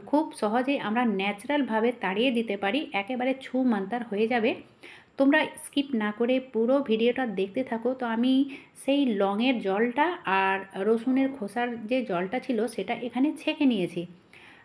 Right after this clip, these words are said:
তারপরে দেখো বন্ধুরা, এখানে আমি একটা জিনিস দেব, সেটা হচ্ছে টুথপেস্ট। তো টুথপেস্ট, আহ, নিয়েছি আমি এখানে, আহ, কোলগেট, কারণ,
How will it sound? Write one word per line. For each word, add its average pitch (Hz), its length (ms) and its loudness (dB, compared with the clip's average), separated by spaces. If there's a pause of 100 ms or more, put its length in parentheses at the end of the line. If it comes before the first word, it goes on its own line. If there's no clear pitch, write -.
(1080)
তারপরে 262 380 4
দেখো 226 260 2
বন্ধুরা, 254 400 4
এখানে 254 320 0
আমি 285 240 2
একটা 202 220 -4
জিনিস 262 280 2
দেব, 269 280 0 (1080)
সেটা 220 260 2
হচ্ছে 269 420 -2 (360)
টুথপেস্ট। 320 520 0 (280)
তো 302 100 -2
টুথপেস্ট, 277 680 -4
আহ, 220 260 0
নিয়েছি 269 420 2
আমি 233 300 0
এখানে, 254 440 0
আহ, 202 220 -2
কোলগেট, 262 500 4 (440)
কারণ, 285 280 4